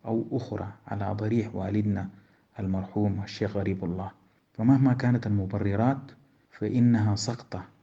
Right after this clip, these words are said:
ما بيغفرها تاريخ الحروب في بلادنا. والتعدي على الضريح ليس الأول، وأفتكر أنه لن يكون الأخير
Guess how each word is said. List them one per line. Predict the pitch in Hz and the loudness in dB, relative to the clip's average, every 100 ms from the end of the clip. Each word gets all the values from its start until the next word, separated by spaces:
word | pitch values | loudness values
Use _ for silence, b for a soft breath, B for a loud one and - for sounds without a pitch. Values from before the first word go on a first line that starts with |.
| _ _ _ _ | _ _ _ _
ما | 107 131 | 0 2
بيغفرها | 123 107 - 113 104 | 2 0 0 0 0
تاريخ | 104 90 92 95 | 0 -4 -4 -4
الحروب | - - 104 107 | -6 -4 0 0
في | 107 87 | -2 -4
بلادنا. | 90 87 87 92 - b b b b b _ | -6 -8 -12 -16 -20 b b b b b _
والتعدي | 107 107 104 107 127 123 | -8 -4 -4 0 0 2
على | 123 113 107 | 0 0 -4
الضريح | 107 104 120 143 139 - | -2 0 2 2 0 -2
ليس | 131 156 - | 2 4 2
الأول، | - 110 110 92 104 - _ b b _ | 0 0 0 -2 -2 -12 _ b b _
وأفتكر | 107 107 110 107 104 101 - 98 104 127 127 123 - | -4 -2 -2 -2 -4 -4 -6 -8 -4 -2 0 0 4
أنه | 131 120 120 | 6 6 6
لن | 135 | 6
يكون | 151 127 - 113 | 6 6 4 2
الأخير | 104 104 - 110 104 | 0 -6 -2 0 0